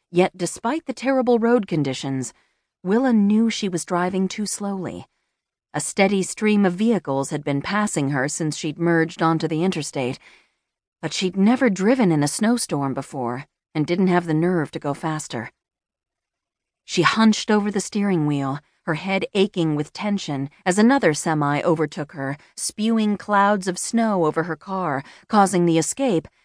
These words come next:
and her, to shudder again. Thwap, thwap. Seconds later, she could see again, and her panic subsided.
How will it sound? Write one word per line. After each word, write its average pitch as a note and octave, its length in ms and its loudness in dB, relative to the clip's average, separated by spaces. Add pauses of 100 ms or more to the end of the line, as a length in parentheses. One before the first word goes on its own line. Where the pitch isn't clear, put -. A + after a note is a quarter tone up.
(220)
and G3 240 2
her, D#3+ 420 -2 (260)
to E3 80 0
shudder D#3 420 0
again. D3 500 -2 (1040)
Thwap, - 380 -2 (200)
thwap. C#3 360 0 (840)
Seconds G#3+ 500 2
later, F#3+ 300 0
she F#3 180 -4
could D#3+ 140 -2
see F#3+ 280 -2
again, A#2 420 -6 (340)
and D#3 100 -4
her E3+ 120 -6
panic D#3 420 -2
subsided. C#3 720 -4